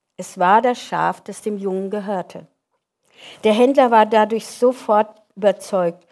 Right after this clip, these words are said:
und ließ es mit Vater und Sohn nach Hause gehen. Jahre später ist dieser Junge ein Student in der Stadt Istanbul. Er kommt in Kontakt mit jungen Christen, die ihm ein neues Testament schenken.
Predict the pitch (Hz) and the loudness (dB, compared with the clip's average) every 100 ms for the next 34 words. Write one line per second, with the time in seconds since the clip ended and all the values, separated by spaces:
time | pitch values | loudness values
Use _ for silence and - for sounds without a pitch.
0 | _ _ _ 190 190 214 202 190 190 170 | _ _ _ -10 -8 -6 -8 -10 -10 -12
1 | _ - 185 202 226 - 170 160 160 165 | _ -4 -2 0 -2 -4 -10 -10 -8 -6
2 | 185 180 165 151 - - 143 - 160 _ | -8 -8 -10 -10 -14 -20 -20 -20 -20 _
3 | _ _ _ _ _ _ _ _ _ _ | _ _ _ _ _ _ _ _ _ _
4 | _ _ _ _ _ 202 202 254 294 285 | _ _ _ _ _ 4 4 4 0 -6
5 | - 240 220 - 143 98 - _ _ _ | -8 -6 -6 -10 -16 -16 -20 _ _ _
6 | _ _ _ 202 - - 277 269 254 202 | _ _ _ -18 -14 -8 -2 0 0 -2
7 | 233 233 190 196 - 202 185 196 233 220 | -4 -4 -8 -10 -12 -8 -6 -6 -8 -8
8 | 208 196 - 196 - 190 - 160 156 139 | -8 -8 -10 -12 -12 -18 -14 -14 -14 -18
9 | 127 - _ _ _ _ _ - - - | -20 -20 _ _ _ _ _ -20 -20 -4
10 | 202 208 254 285 247 240 233 226 220 214 | -4 -2 -2 -2 -6 -8 -8 -6 -6 -6
11 | - 240 226 214 214 220 - 202 - - | -8 -12 -8 -6 -6 -8 -10 -12 -12 -20
12 | - - _ _ _ _ - _ 214 233 | -20 -20 _ _ _ _ -20 _ -10 -8
13 | 233 208 208 214 262 - 233 226 - 220 | -6 -6 -4 -2 -2 -4 -8 -8 -8 -6
14 | 208 202 - - 147 160 - | -6 -8 -12 -14 -14 -16 -20